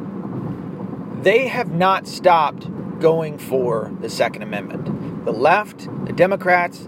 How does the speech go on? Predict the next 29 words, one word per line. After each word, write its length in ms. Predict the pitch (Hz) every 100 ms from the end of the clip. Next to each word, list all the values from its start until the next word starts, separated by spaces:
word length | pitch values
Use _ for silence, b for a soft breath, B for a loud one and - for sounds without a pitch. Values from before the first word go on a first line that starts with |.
| -
the 80 | -
rhinos, 640 | 143 175 175 170 160 - - -
they 160 | 131 123 -
always 760 | 123 156 180 185 185 185 180 - -
go 260 | 175 165 156
after 320 | 139 - 143
the 80 | 127
Second 440 | - 117 104 107
Amendment. 600 | 107 143 151 127 101 98 95 - - - - -
Always. 600 | 185 220 190 113 - - -
They 140 | 139
will 180 | 123 101
never 400 | - - 185 220
stop. 420 | - 196 120 -
This 180 | 120 -
is 140 | -
never 420 | - 117 151 180
going 380 | 165 156 160 156
to 160 | - -
end, 520 | 165 156 143 - -
them 200 | 139 139
going 320 | 127 135 123
after 220 | 117 - -
the 80 |
Second 340 | - - - 95
Amendment. 840 | 143 165 - - - - - -
Now, 140 | - 110
I 100 | 107
believe 760 | 104 110 190 151 135 233 -